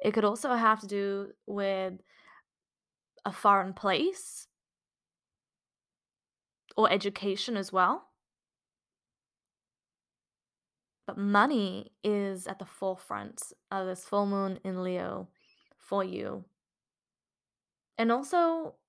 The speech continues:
your self-worth. You may be very emotional about money during this time, or what you own. It could also be home or properties, anything that you own or own with someone else.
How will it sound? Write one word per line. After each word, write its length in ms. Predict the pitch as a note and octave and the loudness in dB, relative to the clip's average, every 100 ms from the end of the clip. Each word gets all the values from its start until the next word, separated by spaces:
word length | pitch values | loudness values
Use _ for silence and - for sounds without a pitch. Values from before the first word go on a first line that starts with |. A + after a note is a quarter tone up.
| - | -4
your 140 | A3+ | -4
self-worth. 840 | A3 A3 G#3 A3 G3+ F#3+ G3 - F#3+ _ _ _ _ _ _ _ _ _ _ _ _ _ _ _ _ _ _ | -2 0 0 -2 -4 0 0 0 -6 _ _ _ _ _ _ _ _ _ _ _ _ _ _ _ _ _ _
You 140 | G#3+ A3+ | 0 4
may 240 | A3+ B3+ | 4 4
be 160 | C#4+ C4+ | 0 0
very 260 | B3 A#3+ | 0 0
emotional 600 | G#3+ G#3 G3+ G#3+ - G#3 | -2 -2 0 -2 -2 -2
about 340 | G3 G3 G3+ F#3+ | 2 6 4 4
money 260 | G3 F#3+ | 0 0
during 240 | F#3 F#3 F3+ | -4 -6 -6
this 200 | F3+ - | -8 -8
time, 440 | G3 F#3 G3 C#4+ - _ _ _ _ _ _ _ _ - - | -4 -2 -2 -6 -10 _ _ _ _ _ _ _ _ -16 -2
or 140 | G#3 | 2
what 160 | G3 F#3+ | 4 4
you 120 | G3 G3+ | 2 0
own. 400 | G3 F#3+ A3 C#4 | 0 0 -4 -6
It 80 | A3 | -6
could 140 | G3+ - | -6 -4
also 260 | F#3+ G3 | -2 -2
be 180 | F#3+ F#3+ | -2 -4
home 460 | F3 G3 G3 A3+ A#3 | 0 0 0 -2 -4
or 120 | F3 | -4
properties, 840 | - G#3+ - G#3 G#3+ A3+ C4 - - - - - - - - | 0 0 2 0 0 0 -4 -12 -20 -20 -20 -20 -20 -16 0
anything 360 | G3+ G3 G3+ G3 | 2 2 0 0
that 160 | F#3+ | 0
you 200 | F#3+ G3 | 0 -2
own 300 | F#3+ F#3+ G3+ | 0 0 0
or 180 | G3+ F#3+ | 0 -2
own 220 | - F#3+ F#3 | -2 -2 -2
with 160 | F#3 | -4
someone 260 | - F#3+ F#3+ | -2 0 2
else. 480 | F3+ A3+ D4+ - | 4 2 0 -6